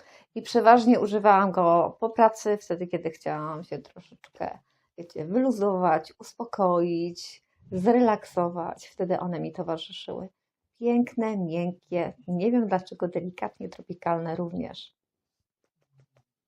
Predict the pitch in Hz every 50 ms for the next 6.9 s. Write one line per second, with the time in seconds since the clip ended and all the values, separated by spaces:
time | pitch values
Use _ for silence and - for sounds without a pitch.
0 | _ _ _ _ _ _ _ _ _ _ _ _ - - - - - - 285 294
1 | 247 175 156 - - 180 180 - 208 190 190 185 170 160 160 - 160 160 180 -
2 | - - - - - - - - 180 180 - - - _ _ _ _ _ - 208
3 | 208 202 226 220 - 220 208 190 202 - - _ - - 165 - - _ _ 240
4 | 240 - - 160 131 - 147 143 135 - 151 139 131 - - - _ _ _ _
5 | _ _ _ _ _ _ _ _ - _ _ _ _ _ _ _ _ _ _ _
6 | _ _ _ _ _ _ - - - _ - 277 285 247 190 156 160